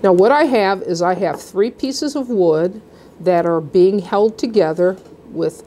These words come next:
a screw, okay? And screws have superior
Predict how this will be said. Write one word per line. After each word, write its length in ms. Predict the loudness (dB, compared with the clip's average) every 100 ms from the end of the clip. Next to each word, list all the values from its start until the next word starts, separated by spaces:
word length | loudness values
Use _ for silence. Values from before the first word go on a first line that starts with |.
| -12
a 80 | -10
screw, 680 | -8 -8 -8 -2 2 2 0 -8 -20 -20
okay? 520 | -16 -8 -4 -2 -2 -4 -18 -20 -20 -20 -20 -20 -18 -6
And 340 | -2 0 0 -2
screws 580 | -6 -2 2 4 2
have 180 | -2 -4
superior 840 | -2 -4 -4 0 2 4 4 4